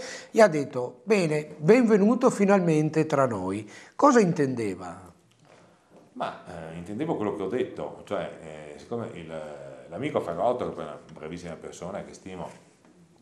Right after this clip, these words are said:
Speaker 2: e che rappresenta i Cinque Stelle in consiglio comunale, eh, diciamo, per due anni non si è certamente distinto per essere, eh, diciamo, particolarmente, eh, diciamo, critico nei confronti della maggioranza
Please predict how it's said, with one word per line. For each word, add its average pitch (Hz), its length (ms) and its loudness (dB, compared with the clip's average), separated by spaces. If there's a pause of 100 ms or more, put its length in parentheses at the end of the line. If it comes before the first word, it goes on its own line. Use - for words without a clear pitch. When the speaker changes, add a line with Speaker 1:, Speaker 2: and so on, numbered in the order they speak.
(240)
Speaker 2:
e 80 80 -20
che 87 120 -12
rappresenta 85 500 -8
i - 60 -10
Cinque 92 260 -12
Stelle 92 320 -8
in 92 60 -12
consiglio 87 340 -12
comunale, 82 680 -12 (920)
eh, - 340 -20
diciamo, - 220 -14
per 90 160 -8
due 104 160 0
anni 113 520 -2
non 92 200 -10
si - 80 -8
è 92 60 -4
certamente 95 580 -8
distinto 92 960 -6 (640)
per 82 180 -10
essere, 85 640 -6
eh, 78 320 -12 (480)
diciamo, - 200 -20
particolarmente, 82 960 -12
eh, - 840 -16
diciamo, - 320 -20
critico 110 640 -2
nei 85 140 -12
confronti 87 560 -12
della 78 220 -12
maggioranza 80 880 -14